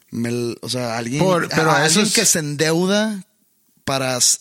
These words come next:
Speaker 1: eh, pagar su-, sus estudios
Speaker 2: Ajá.
Speaker 1: y le echa ganas y se levanta a las cinco de la mañana y trabaja y estudia al mismo tiempo y no tiene
Speaker 2: Sí.
Speaker 1: vida porque dice,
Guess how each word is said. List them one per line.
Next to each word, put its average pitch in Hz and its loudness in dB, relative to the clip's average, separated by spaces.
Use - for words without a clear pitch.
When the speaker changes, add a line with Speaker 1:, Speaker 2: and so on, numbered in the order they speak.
Speaker 1:
eh, 131 -4
pagar 127 -4
su-, 165 -4
sus 113 -6
estudios 156 -2
Speaker 2:
Ajá. 113 0
Speaker 1:
y 123 -4
le 135 -2
echa 156 -2
ganas 139 -4
y 120 -2
se 127 0
levanta 120 -6
a 127 -4
las 117 -4
cinco 123 -4
de 139 -6
la 131 -6
mañana 120 -6
y 123 -8
trabaja 135 -2
y 135 -4
estudia 147 -4
al 143 -6
mismo 143 -6
tiempo 147 -4
y 139 -4
no 135 -4
tiene 151 2
Speaker 2:
Sí. 117 4
Speaker 1:
vida 151 0
porque 147 -2
dice, 147 0